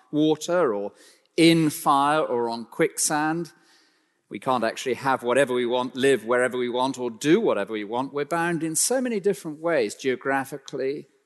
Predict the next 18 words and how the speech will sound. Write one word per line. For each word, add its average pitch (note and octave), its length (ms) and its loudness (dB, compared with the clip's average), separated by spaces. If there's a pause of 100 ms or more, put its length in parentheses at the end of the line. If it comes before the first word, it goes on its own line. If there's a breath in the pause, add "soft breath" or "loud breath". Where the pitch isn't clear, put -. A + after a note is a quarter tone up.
morally, B2 500 -4
spatially, A#2+ 640 -6
and A2+ 100 -10
so A#2 240 -8
forth. B2+ 480 -8 (1200 soft breath)
One F3+ 120 2
of G#3 80 4
our E3+ 120 6
favourite E3+ 500 2
family D#3+ 400 0
films A#2 420 -2
is C3 140 -4
the C#3+ 80 -4
film D3 260 -2
about C3+ 280 -2
Eddie C3 280 0
the C3 220 -4
Eagle. G#2+ 580 2